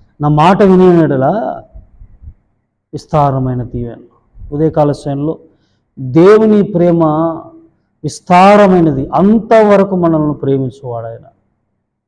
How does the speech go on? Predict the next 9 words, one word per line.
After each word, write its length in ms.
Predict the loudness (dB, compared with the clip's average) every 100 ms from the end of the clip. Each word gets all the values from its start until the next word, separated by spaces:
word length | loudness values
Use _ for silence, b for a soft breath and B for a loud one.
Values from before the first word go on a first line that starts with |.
| _
దేవుని 300 | -6 -4 -4
కృప 400 | -8 -10 -4 -4 -6 -16 _ _ _ -12
మీ 120 | -8
అందరికీ 400 | -6 -4 -2 -4
తోడైనగాక. 1040 | -4 -4 -4 -4 -4 -4 -4 -6 -4 -6 -8 -16 _ _ _ _
దేవుడు 440 | -8 0 2 2 0
మిమ్మల్ని 460 | 0 -2 -4 -6 -6
అంతవరకు 640 | -4 -4 -2 0 0 -2 -6
ప్రేమించి 800 | -2 0 2 0 -2 -6 -14